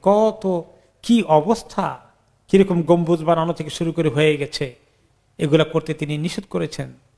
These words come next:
আরেকটি হাদিসে তিনি বলেছেন, "লা'নাল্লাহুল ইয়াহুদা ওয়ান নাসারা ইত্তাখাযু কুবুর আনবিয়া মাসাজিদ", আবার বলেছেন সেই কথা। আয়েশা রাদিয়াল্লাহু তাআলা আনহা এই হাদিসের উল্লেখ করে বলেন,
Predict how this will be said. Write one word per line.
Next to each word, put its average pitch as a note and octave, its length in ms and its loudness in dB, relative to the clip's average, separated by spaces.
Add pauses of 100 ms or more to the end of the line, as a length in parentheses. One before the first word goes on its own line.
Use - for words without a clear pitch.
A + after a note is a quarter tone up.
(1120)
আরেকটি D#3+ 340 4
হাদিসে E3 300 0
তিনি F3 200 2
বলেছেন, E3 360 -2
"লা'নাল্লাহুল F#3 720 4
ইয়াহুদা F3+ 320 0
ওয়ান F#3 100 0
নাসারা A3+ 440 4 (380)
ইত্তাখাযু E3+ 680 0
কুবুর E3+ 220 -4
আনবিয়া D#3 320 -2
মাসাজিদ", G3 500 2
আবার D3 280 4
বলেছেন G#3+ 400 -4
সেই G3 180 -8
কথা। G3 260 -10 (480)
আয়েশা E3+ 280 2
রাদিয়াল্লাহু E3 360 -2
তাআলা D#3 180 -2
আনহা D#3 280 -6 (440)
এই F3+ 80 2
হাদিসের E3+ 520 -2
উল্লেখ F#3+ 260 -2
করে E3+ 180 -2
বলেন, D#3 400 2